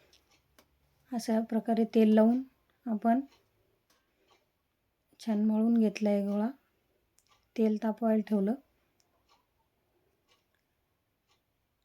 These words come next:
आधी आपण अशा प्रकारे पटपट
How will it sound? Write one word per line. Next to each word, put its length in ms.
आधी 140
आपण 300
अशा 220
प्रकारे 340
पटपट 520